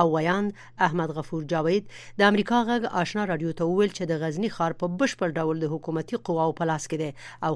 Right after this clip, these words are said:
خلکو خپل عادي ژوند پیل کړی دی. د غفور جاوید د وینا له قراره په دغو عملیاتو کې قریب درې سوه پنځوس وسلوال طالبان وژل شوي، لسګونه نور زخمي شوي دي. د افغانستان د قواو اویا پولیس او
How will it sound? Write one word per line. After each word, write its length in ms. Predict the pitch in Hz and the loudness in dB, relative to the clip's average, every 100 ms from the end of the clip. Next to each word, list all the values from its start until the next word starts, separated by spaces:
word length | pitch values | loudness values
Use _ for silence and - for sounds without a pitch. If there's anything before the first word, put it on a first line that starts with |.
| - | 0
خلکو 380 | 208 202 208 - | -2 0 -4 -2
خپل 240 | 185 160 | 0 0
عادي 240 | 156 165 143 | 0 -4 -2
ژوند 320 | 165 160 147 | -2 -2 -2
پیل 180 | 156 143 | -6 -4
کړی 180 | 170 147 | -4 -4
دی. 100 | 135 - - - - - - - - - - 156 | -6 -12 -20 -20 -20 -20 -20 -20 -20 -20 -8 -4
د 60 | 147 | -2
غفور 280 | 156 214 196 | 0 2 2
جاوید 340 | 185 170 190 190 | 4 6 6 4
د 100 | 190 | 2
وینا 200 | 196 202 202 | 2 2 0
له 60 | 196 | 0
قراره 260 | 185 190 202 190 | 2 2 0 -2
په 60 | 214 | -2
دغو 160 | 220 214 190 | 0 0 0
عملیاتو 400 | 175 165 185 185 | -2 0 -2 -4
کې 120 | 190 - | -6 -4
قریب 200 | 180 185 | -4 -2
درې 120 | 165 175 - | 0 -2 0
سوه 180 | 165 156 | -4 -2
پنځوس 380 | 170 165 220 240 - - - - | -2 0 0 0 -4 -20 -20 -8
وسلوال 420 | 160 - 160 151 147 | -6 -2 0 0 0
طالبان 400 | 165 143 147 143 | -2 -2 -2 -4
وژل 240 | 143 139 123 | -4 -6 -8
شوي، 200 | 156 139 - - - 190 | -6 -6 -10 -14 0 4
لسګونه 400 | 190 - 262 214 160 | 4 4 4 4 4
نور 180 | 151 143 | 0 -4
زخمي 240 | 147 147 - | -4 -4 -6
شوي 180 | 143 127 | -6 -8
دي. 60 | 120 - - - - - - 165 | -10 -16 -20 -20 -20 -20 -10 0
د 40 | 156 | 0
افغانستان 560 | 147 160 151 - 208 202 | 0 -4 -4 -2 0 0
د 100 | 185 | 0
قواو 280 | 180 190 196 202 - - - 175 | 4 6 6 2 -2 -16 0 2
اویا 220 | 170 220 220 | 4 2 2
پولیس 260 | 233 262 - - | 0 0 -4 -12
او 20 | - | 0